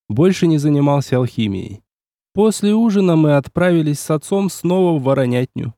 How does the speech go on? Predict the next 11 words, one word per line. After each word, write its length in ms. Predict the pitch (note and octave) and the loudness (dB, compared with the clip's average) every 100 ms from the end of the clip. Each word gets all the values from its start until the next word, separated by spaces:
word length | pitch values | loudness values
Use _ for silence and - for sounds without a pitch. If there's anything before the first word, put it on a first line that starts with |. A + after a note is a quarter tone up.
| _ | _
Как 240 | - D3+ - | -2 -2 -2
и 40 | |
в 100 | F#2+ | -4
прошлый 400 | - B2+ - G#2 | -2 -2 -2 -2
раз, 280 | G2 B2 - | -2 -2 -2
я 160 | B2 B2 | -2 -2
довёл 320 | B2+ D#3+ F3 | -2 -2 -2
Гарыча 420 | D3 D3 C3+ B2+ | -2 -2 -2 -2
до 120 | A#2+ | -2
жилища 420 | A#2 C3 C3 - | -2 -2 -2 -4
царя, 380 | G#2+ B2+ C#3 E3 | -4 -4 -2 -4